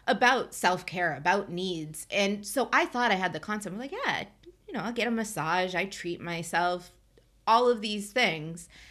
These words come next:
And then all of a sudden it came to the point I was like, "Oh."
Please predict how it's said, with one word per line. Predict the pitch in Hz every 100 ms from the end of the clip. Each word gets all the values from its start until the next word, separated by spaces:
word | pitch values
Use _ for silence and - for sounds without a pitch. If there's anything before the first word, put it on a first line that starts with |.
| -
And | - 202
then | 202
all | 190 196
of | 208
a | 214
sudden | 214 190
it | 180
came | - 175 170
to | 165
the | 160
point | 175 175 156 - -
I | 156
was | 165 156
like, | 160 160 156 _ _ _ _ _ _ _ _ _ _ -
"Oh." | 160 175 156 -